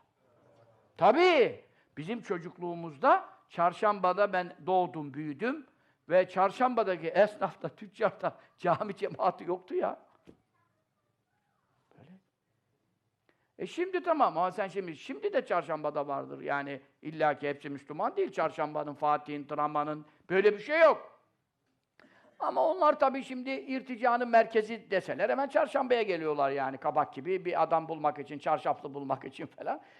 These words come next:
Elhamdülillah Efendi Hazretlerimizin berekatıyla arttı. Her yerde çarşaflı var, her yerde cübbeli var, her yerde Müslüman var. İlla ki Müslüman olmak için de çarşaflı olmak,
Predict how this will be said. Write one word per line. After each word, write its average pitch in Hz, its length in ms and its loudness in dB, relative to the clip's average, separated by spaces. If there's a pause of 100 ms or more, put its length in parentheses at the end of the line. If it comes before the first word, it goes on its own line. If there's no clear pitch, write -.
(160)
Elhamdülillah 320 560 4
Efendi 233 280 2
Hazretlerimizin 202 560 0
berekatıyla 175 680 0
arttı. 180 480 -2 (220)
Her 320 220 8
yerde 202 360 4
çarşaflı 170 520 2
var, 160 260 6
her 285 240 6
yerde 208 400 2
cübbeli 175 420 -6
var, 160 260 4
her 294 200 8
yerde 220 360 4
Müslüman 190 540 0
var. 180 220 4 (300)
İlla 233 360 2
ki 202 340 0
Müslüman 208 400 0
olmak 196 320 2
için 185 240 -8
de 180 140 -4
çarşaflı 180 540 0
olmak, 175 380 0